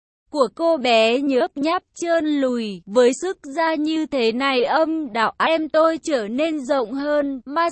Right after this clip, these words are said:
sát ít hơn, nhưng không vì thế mà anh em tôi bị giảm cảm xúc.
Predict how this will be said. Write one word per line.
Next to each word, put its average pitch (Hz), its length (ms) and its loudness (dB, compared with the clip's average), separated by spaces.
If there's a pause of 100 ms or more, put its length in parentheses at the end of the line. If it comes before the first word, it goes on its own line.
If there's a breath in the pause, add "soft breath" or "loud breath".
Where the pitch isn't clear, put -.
(120)
sát 392 220 -6
ít 370 220 -6
hơn, 302 640 -2
nhưng 330 180 -4
không 339 340 -6
vì 254 260 -2
thế 247 320 0
mà 302 280 2
anh 294 280 0
em 311 360 -2
tôi 320 260 2
bị 254 280 -6 (120)
giảm 240 260 0
cảm 226 300 -2
xúc. 392 280 -6